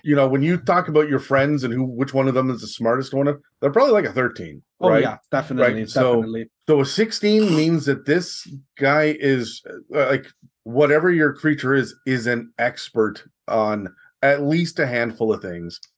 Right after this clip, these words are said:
Speaker 1: is
Speaker 2: Yeah.
Speaker 1: probably very rarely wrong about stuff, uh, and is able to think through critical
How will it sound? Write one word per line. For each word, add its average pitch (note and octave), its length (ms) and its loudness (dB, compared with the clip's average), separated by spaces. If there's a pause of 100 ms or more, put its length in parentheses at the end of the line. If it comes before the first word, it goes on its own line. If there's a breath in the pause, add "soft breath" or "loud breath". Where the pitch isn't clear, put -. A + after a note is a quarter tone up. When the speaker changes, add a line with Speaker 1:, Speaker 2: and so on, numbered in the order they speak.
Speaker 1:
is C3+ 160 2
Speaker 2:
Yeah. A#2 200 2
Speaker 1:
probably D3+ 520 -2 (280)
very D#3+ 420 0
rarely B2 540 0
wrong G#2+ 380 0
about C3+ 340 0
stuff, D3+ 380 -2 (160)
uh, A#2 240 2
and B2+ 140 0
is A#2+ 100 -4
able B2+ 240 0
to B2 100 0
think A#2 320 -4
through A#2+ 220 -4
critical G#2 460 -4